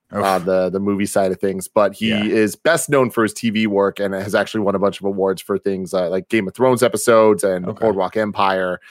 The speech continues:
Speaker 2: Mad Men, Sopranos, things like that. So pretty good. Lost, West Wing. Uh, music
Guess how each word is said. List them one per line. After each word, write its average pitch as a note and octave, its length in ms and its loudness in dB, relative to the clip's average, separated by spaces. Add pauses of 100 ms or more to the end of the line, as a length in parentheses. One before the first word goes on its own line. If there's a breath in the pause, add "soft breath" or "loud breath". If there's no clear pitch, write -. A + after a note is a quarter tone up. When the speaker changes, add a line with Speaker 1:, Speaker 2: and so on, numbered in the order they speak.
(140 soft breath)
Speaker 2:
Mad G2 300 -2
Men, F#2 320 -6
Sopranos, F2+ 680 -2
things G2 200 -8
like - 160 -12
that. D#2+ 240 -8
So F#2+ 300 -2 (960 soft breath)
pretty G#3 160 2
good. D3 140 2
Lost, A#2+ 460 2
West A2 280 2
Wing. G2 260 0 (400 loud breath)
Uh, B2+ 400 4
music D#3 380 -2